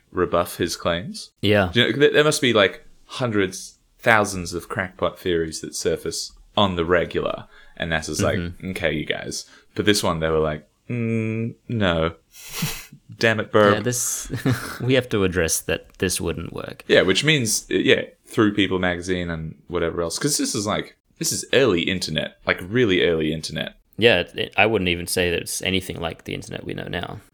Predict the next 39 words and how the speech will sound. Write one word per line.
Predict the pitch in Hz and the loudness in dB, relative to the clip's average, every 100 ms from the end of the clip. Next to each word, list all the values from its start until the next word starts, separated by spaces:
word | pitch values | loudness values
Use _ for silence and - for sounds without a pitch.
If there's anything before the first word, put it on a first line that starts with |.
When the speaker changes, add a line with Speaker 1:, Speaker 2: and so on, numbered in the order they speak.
| _ | _
Speaker 1:
Mm-mm-mm. | 123 110 107 113 90 - _ _ - - | -4 -4 -4 -6 -6 -10 _ _ 0 2
It's | 92 - | 2 4
O | 110 120 | 6 6
G | 104 107 113 | 4 2 4
internet | 95 82 85 82 82 | 2 0 -2 -2 2
where, | 87 82 80 78 - _ - | 2 4 0 -4 -12 _ -8
Speaker 2:
Mm-hmm. | 95 95 87 82 - | -6 -4 -6 -8 -4
Speaker 1:
yeah, | 165 110 | 0 2
look, | 85 | 2
I | 76 | -2
have | 78 | -2
zero | 73 82 76 | -4 -6 -6
concept | 80 71 80 - | -8 -8 -10 -12
of | 78 | -10
that. | - - _ - | -10 -10 _ -10
It | 92 | -2
sounds | 117 82 | -2 -2
hard. | 78 - - | -2 -4 -8
Speaker 2:
Yeah. | - - | -14 -14
<laughs> | - - - - 127 | -16 -16 -16 -12 -10
Yeah. | - 104 85 - - | -2 0 0 -6 -6
Speaker 1:
You | - | -4
couldn't | 104 117 | 2 2
just | 95 90 82 | 4 0 2
Google | 90 87 85 | 2 2 0
things | 92 85 | -2 -2
that | 87 | -2
you | 85 | -2
wanted | 78 78 | -2 -4
to | - | -6
know | 80 80 80 | -4 -2 -2
and | 82 | -4
then | 76 | -6
distribute | 76 82 - 85 82 | -6 -4 -2 -2 -2
your | - | -4
trash | 78 - 78 - | -6 -4 -6 -6
opinions | - 80 78 76 | -6 -6 -4 -6
on | 78 | -6
any | 76 80 78 76 | -6 -6 -6 -8